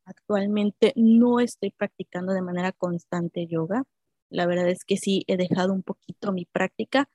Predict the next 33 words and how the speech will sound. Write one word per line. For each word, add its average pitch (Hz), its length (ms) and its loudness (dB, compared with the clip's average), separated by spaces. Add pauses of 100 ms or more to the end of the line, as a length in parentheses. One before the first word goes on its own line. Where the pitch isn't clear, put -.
(260)
Mi 220 160 2
deseo 196 380 4
es 294 140 4
volverla 196 420 2
a - 20 -8
retomar 190 760 0 (220)
y 226 140 -2
continuar 185 760 -2
aprendiendo, 202 880 -2
pero 214 680 4
definitivamente 196 1040 -2
sí 202 160 -2
es 208 140 -2
algo 196 280 0
que 190 220 0 (260)
recomendaría 202 880 4
mucho 208 340 0
hacer 269 400 2
para 226 200 0
todas 202 260 2
las 202 140 0
personas 220 380 -2
que, 208 100 -4
bueno, 190 220 -2
tengan 196 300 0
esta 214 260 0 (140)
curiosidad 190 760 2 (440)
y 202 440 6
hasta 196 220 4
el 196 80 2
día 202 120 4
de 208 100 6
hoy 220 400 4